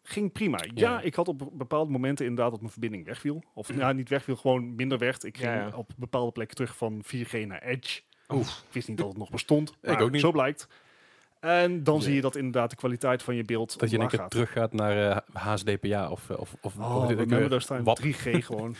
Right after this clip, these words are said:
Speaker 3: Ja.
Speaker 2: Lekker
Speaker 1: Oh,
Speaker 2: wap, hè.
Speaker 1: I-, I-, en, eh, ach, hoe heet dat, dat ding wat K P N? iMode.
Speaker 3: iMode, ja.
Speaker 1: Remember that one.
Speaker 2: Ah.
Speaker 3: Yes.
Speaker 2: Allemaal meegaan op, op de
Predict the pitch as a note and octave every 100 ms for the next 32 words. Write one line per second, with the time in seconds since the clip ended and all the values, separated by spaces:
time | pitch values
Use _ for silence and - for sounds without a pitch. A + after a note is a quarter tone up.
0 | - D3 C#3 - - - A#2+ A2 G2+ B2
1 | - C3 B2+ - C#3 C3+ - C#3 D3+ E3+
2 | F3 D#3+ D3 - _ _ - - C#3+ D#3
3 | D3+ C#3 C#3 C#3 C3+ - B2+ C#3 D3 -
4 | F3 C#3+ F#2 - - _ C3 E3+ F3+ D#3
5 | B2 C3 B2 G#2 - - - A#2+ A#2 C3
6 | D3 C#3 D#3+ C3 A2 G2+ A#2+ A#2 G#2 -
7 | - - - _ - - - A2+ A#2 G#2
8 | A#2+ A#2 A#2 - - -